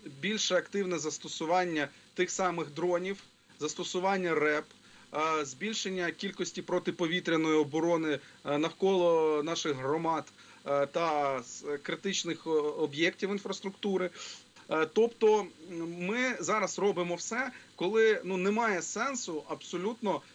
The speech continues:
а, натискати, іти далі в бій. І об'єктивно, об'єктивно, тобто в двадцять четвертому році, я не виключаю, до речі, що ми на якомусь напрямку спробуємо ще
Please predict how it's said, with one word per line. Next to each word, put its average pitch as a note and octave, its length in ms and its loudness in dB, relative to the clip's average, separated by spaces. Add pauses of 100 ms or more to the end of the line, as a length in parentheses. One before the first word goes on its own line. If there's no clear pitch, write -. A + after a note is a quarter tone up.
(120)
а, D3+ 440 0 (120)
натискати, D#3+ 760 -2 (320)
іти F3+ 380 -2 (100)
далі D#3+ 260 2
в C#3 140 -8
бій. A#2+ 260 -8
І F3+ 200 -8 (340)
об'єктивно, A#3 680 0
об'єктивно, E3+ 640 -4
тобто C#3 300 -2
в C#3+ 60 -4
двадцять G3+ 360 2
четвертому G3 520 -2
році, A3 320 -2 (200)
я G3+ 120 4
не B3+ 100 4
виключаю, B3 480 0
до G3 100 -2
речі, G3 240 -4
що F3 260 -2 (200)
ми A#3 120 0
на G#3+ 120 2
якомусь G3+ 420 -2
напрямку F#3+ 480 -2
спробуємо F#3 600 2
ще F3 260 -2